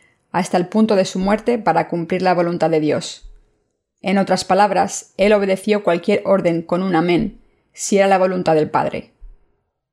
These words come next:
Nuestro Señor es el siervo fiel del reino de Dios el Padre, y el verdadero testigo, quien dio testimonio de sí mismo como el Hijo de Dios y el Salvador. Nuestro Señor es el Dios de la creación desde el principio.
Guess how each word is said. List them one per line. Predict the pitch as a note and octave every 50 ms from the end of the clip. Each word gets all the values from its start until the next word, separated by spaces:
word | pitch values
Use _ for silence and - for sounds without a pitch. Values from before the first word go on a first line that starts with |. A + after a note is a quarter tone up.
| _ _
Nuestro | - G3 F#3 G3 G3 - G3
Señor | E3+ G3+ F#3 F#3+ F#3+ G3+ G#3 G3+ - -
es | G3 - -
el | G3+ G3
siervo | - - G#3 G3 F#3 G3 F#3+
fiel | - - G3+ F#3+ F#3
del | F#3+ F#3+ F#3+
reino | F#3 F#3+ F#3+ G3+ G#3 G#3
de | F#3 F#3 E3+
Dios | E3+ F3 F3 E3+ - - - -
el | F3 F3+ -
Padre, | - F3+ F3+ E3+ E3 - - F#3+ - _ _ _ _ - - - - -
y | - A3 G#3
el | G3
verdadero | F#3+ F#3+ F#3 F#3 F3+ G3 G#3 G#3
testigo, | G#3 G3 G3 - - - G3 - F3 F3 F3 F3 - -
quien | - F#3+ F3+ F3
dio | F3 G3 G3+ G3+
testimonio | G3+ G#3 - - G3+ F#3+ F#3 F#3 G3 G#3 G#3
de | F3 E3+ D#3
sí | - - G3
mismo | G3 G3 G3 F#3 - F3+ E3 D#3 D#3 D#3
como | - F#3 F#3 F3 E3+
el | F3
Hijo | F#3+ G3 - - G3+
de | F#3+ F3+ D#3+
Dios | E3 D#3+ D3+ D3 - - - _ _
y | - F#3+
el | F3+ D#3+ E3
Salvador. | - D#3+ D3+ D3 D3 C#3+ D3 D3 - - - _ _ _ _ _ _ _ _ _ _ _ _ _ _ _ _ _ _ _ _ _ -
Nuestro | G#3 F#3+ G3 G3+ G3 - - G3
Señor | - - F#3 F#3+ G3 G3+ A3+ A3+ A3 - _ _ -
es | - G3+ G3+ - A3
el | G3+ F#3
Dios | F#3 F3+ F3+ E3+ F3 - - - - _ _
de | - G3+ F#3+
la | F3+ F3
creación | F3 F3+ E3+ E3 E3+ - - G3+ F#3+ F#3+ F#3
desde | F3 F3+ - E3+ D#3+
el |
principio. | - - D#3 - - - - - - F#2+ D#2 E3+